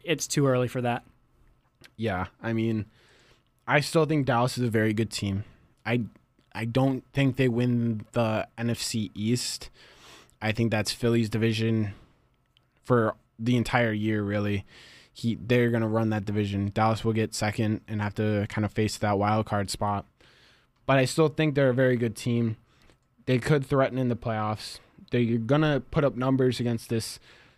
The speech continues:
Speaker 2: Chargers defense that can't seem to stop the pass. They're not getting,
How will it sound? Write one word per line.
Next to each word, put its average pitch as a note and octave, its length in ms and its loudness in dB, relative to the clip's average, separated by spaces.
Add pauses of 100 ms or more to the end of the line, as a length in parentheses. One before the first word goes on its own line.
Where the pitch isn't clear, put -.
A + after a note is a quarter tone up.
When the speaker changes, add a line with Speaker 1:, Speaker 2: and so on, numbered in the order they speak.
(140)
Speaker 2:
Chargers B2 440 2
defense A2+ 500 -2
that A2+ 300 -2
can't B2 360 -4
seem B2+ 200 0
to A#2 60 0
stop A#2 320 0
the G#2 80 -6
pass. A2 600 -4 (1300)
They're B2 140 2
not B2 200 0
getting, A#2 400 0